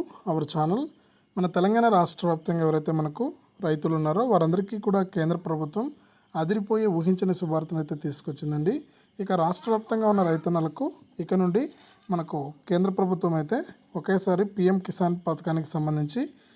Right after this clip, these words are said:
పదిహేడవ విడత నిధుల కింద నాలుగు వేల రూపాయలను అయితే విడుదల చేయబోతుంది. ఆ వివరాలన్నీ కూడా మనం ఇప్పుడే వీడియోలోకి అయితే వెళ్ళి తెలుసుకుందాం. ముందుగా వీడియో చూస్తున్న ప్రతి ఒక్కరు కూడా వీడియోను లైక్ చేయండి. తెలిసిన వాళ్ళందరికీ కూడా వీడియోను షేర్ చేయండి. ఇంకా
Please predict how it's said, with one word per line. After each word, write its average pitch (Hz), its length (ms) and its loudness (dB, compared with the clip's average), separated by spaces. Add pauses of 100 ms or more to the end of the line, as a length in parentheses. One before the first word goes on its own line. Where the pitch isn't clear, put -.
(260)
పదిహేడవ 196 420 2
విడత 175 300 2
నిధుల 160 260 0
కింద 165 140 2 (120)
నాలుగు 170 280 4
వేల 175 160 2
రూపాయలను 160 320 0
అయితే 170 180 -2
విడుదల 156 320 -2
చేయబోతుంది. 151 560 -2 (540)
ఆ 185 40 4 (100)
వివరాలన్నీ 190 540 4
కూడా 180 200 4
మనం 170 200 2
ఇప్పుడే 185 200 -2 (100)
వీడియోలోకి 170 380 0
అయితే 151 180 -4
వెళ్ళి 151 180 -4
తెలుసుకుందాం. 156 460 -4 (560)
ముందుగా 220 320 2 (400)
వీడియో 196 260 4
చూస్తున్న 202 280 4 (120)
ప్రతి 165 240 0
ఒక్కరు 180 260 0
కూడా 175 120 6 (100)
వీడియోను 170 360 2
లైక్ 160 260 -2
చేయండి. 170 280 2 (480)
తెలిసిన 180 340 0
వాళ్ళందరికీ 180 540 4
కూడా 170 200 4
వీడియోను 160 360 2
షేర్ 156 280 2
చేయండి. 156 320 0 (520)
ఇంకా 185 180 2